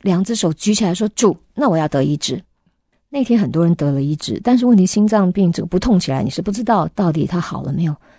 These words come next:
但是从那天起，我就再也没有痛过，也没有吃药了。一直到那一年的十月，我跟我先生就是出国去玩嘛，那我们到欧洲，所以一路就是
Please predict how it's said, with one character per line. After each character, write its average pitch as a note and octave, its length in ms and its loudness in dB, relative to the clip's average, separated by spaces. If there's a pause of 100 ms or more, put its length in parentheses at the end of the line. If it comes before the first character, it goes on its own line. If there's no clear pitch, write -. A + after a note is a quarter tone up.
(220)
但 D4+ 180 -2
是 A#3+ 120 -4
从 F3+ 280 0
那 A3+ 200 6
天 F#3+ 240 0
起， - 340 -10 (540)
我 E3 160 2
就 E3+ 300 -2 (220)
再 B3+ 180 2
也 E3 120 2
没 D3 80 2
有 C#3+ 100 0
痛 D#3 260 -2
过， - 240 -4 (520)
也 G3 160 4
没 D#3+ 140 2
有 D#3+ 100 0
吃 - 220 -2
药 F3 160 -2 (100)
了。 D#3+ 80 -20 (420)
一 C#4 120 -2
直 A#3+ 100 -2
到 A#3+ 160 4
那 A#3+ 160 6
一 A3 40 6
年 E3 200 4
的 E3+ 80 2
十 - 380 -2
月， A3 180 4
我 D3 160 -2
跟 G#3+ 120 0
我 F3 80 2
先 F#3+ 240 0
生 F#3 360 0
就 F#3 140 -4
是 E3+ 320 -4
出 A3+ 180 -2
国 D3 160 -2
去 F3 160 -2
玩 D3 240 -4
嘛， - 240 -8
那 G#3 80 0
我 F3 60 2
们 D#3 120 0
到 G3+ 120 0
欧 F#3 180 2
洲， F3+ 280 -2 (280)
所 - 160 -4
以 - 60 -12
一 G#3 100 0
路 A#3+ 320 2 (500)
就 A#3+ 120 -4
是 A3 280 0